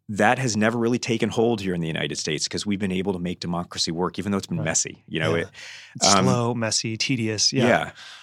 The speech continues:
Speaker 2: Right.
Speaker 1: Um, we now have people in this country, and perhaps a majority of one political party, making that case better now than the Chinese Communist Party ever could.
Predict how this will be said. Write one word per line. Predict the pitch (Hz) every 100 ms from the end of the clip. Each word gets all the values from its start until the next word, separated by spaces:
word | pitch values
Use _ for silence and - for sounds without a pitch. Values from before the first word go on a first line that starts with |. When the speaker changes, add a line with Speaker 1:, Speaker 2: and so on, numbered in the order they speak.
| _
Speaker 2:
Right. | 123
Speaker 1:
Um, | 110 110 107 104 - _ _ _ _ _ _ _ _ _ _ _ _
we | 110 117
now | 123 120
have | 107
people | - 117 113 101
in | 92
this | 98
country, | - 107 107 80 71
and | 82 -
perhaps | 92 104 113 -
a |
majority | 98 90 87 95 101 101
of | 87
one | 87 92 92
political | 82 87 127 -
party, | - - - - _ _ _ _ _
making | 92 101 113 113 107
that | 101 -
case | - 92 -
better | 85 92 95
now | 92 82 78 - - _ _ _ _ -
than | 98 87
the | 85
Chinese | - 90 85 82
Communist | - 82 78 73
Party | - 76 71 71
ever | - -
could. | - - -